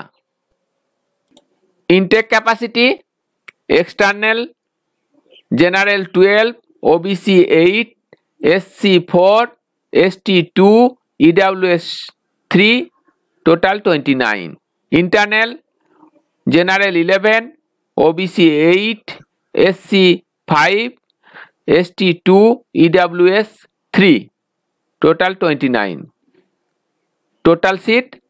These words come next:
fifty-eight, external এবং internal মিলে। Next, history, বিএ history honours।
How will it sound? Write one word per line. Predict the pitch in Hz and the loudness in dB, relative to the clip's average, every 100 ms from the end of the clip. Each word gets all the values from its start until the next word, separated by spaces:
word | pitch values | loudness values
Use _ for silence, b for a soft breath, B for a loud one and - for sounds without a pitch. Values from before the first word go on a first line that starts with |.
| _ | _
fifty-eight, | 156 160 - 220 403 - _ - - 165 143 - - 156 | -2 -2 -4 -6 -6 -6 _ -8 -2 0 -2 -6 -6 -6
external | - - 175 202 185 | -4 -6 -4 -2 -2
এবং | 170 190 151 | -4 -4 -4
internal | 143 151 156 202 359 - _ 107 | -4 -6 -4 -6 -8 -12 _ -4
মিলে। | 101 76 - _ _ _ _ _ 117 | -2 -4 -6 _ _ _ _ _ -4
Next, | 151 202 214 - - - _ _ _ _ _ B B B B _ _ _ _ 190 | 0 -2 -4 -16 -20 -20 _ _ _ _ _ B B B B _ _ _ _ -2
history, | 190 - 175 113 82 _ _ _ _ _ _ _ _ _ _ _ _ _ _ - B B B B _ _ _ _ _ _ _ _ _ 131 | -2 0 0 0 -6 _ _ _ _ _ _ _ _ _ _ _ _ _ _ -20 B B B B _ _ _ _ _ _ _ _ _ -2
বিএ | 143 175 202 202 - _ _ _ _ _ _ 151 | 2 2 2 0 -4 _ _ _ _ _ _ 0
history | 156 175 170 196 427 - - | 0 0 0 0 -4 -8 -6
honours। | 107 98 - | -4 -4 -10